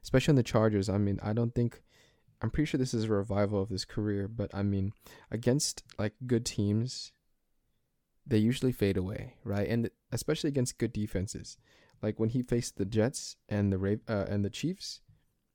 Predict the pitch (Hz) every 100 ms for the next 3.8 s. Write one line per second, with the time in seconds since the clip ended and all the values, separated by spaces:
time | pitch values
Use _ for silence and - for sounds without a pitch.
0 | _ _ - _ _ _ - 107 107 -
1 | 131 120 120 127 123 120 - 131 117 107
2 | 117 123 - _ - 120 110 107 - 107
3 | - 101 110 117 127 151 160